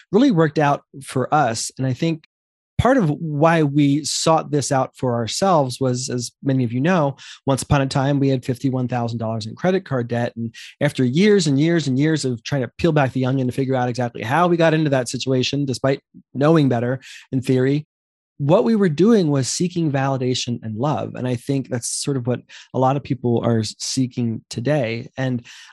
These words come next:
I think for a lot of people, especially the ones that we work with who find themselves in precarious financial situations, very often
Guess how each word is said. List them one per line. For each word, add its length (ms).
I 80
think 280
for 160
a 60
lot 200
of 60
people, 220
especially 320
the 80
ones 160
that 140
we 200
work 320
with 240
who 300
find 200
themselves 540
in 100
precarious 440
financial 360
situations, 680
very 320
often 580